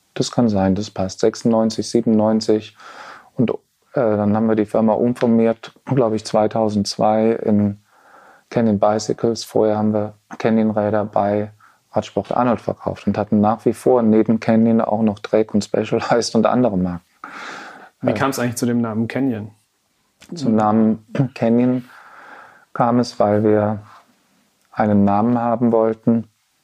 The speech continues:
Speaker 1: ja, der sich groß und einzigartig, der sich nach Natur, äh, anhört. Wobei der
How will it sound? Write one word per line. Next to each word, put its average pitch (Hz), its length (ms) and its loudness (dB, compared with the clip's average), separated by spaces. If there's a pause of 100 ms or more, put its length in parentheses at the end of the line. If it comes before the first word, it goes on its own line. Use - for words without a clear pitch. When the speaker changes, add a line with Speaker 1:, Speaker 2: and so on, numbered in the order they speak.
(640)
Speaker 1:
ja, 101 180 -4
der 101 140 -2
sich 101 400 -6
groß 113 460 2
und 107 160 -2
einzigartig, 110 840 -2
der 104 120 0
sich 101 160 -6
nach 104 160 -2
Natur, 110 600 -2 (680)
äh, 110 300 -2 (760)
anhört. 113 600 -2 (280)
Wobei 110 240 2
der 107 100 2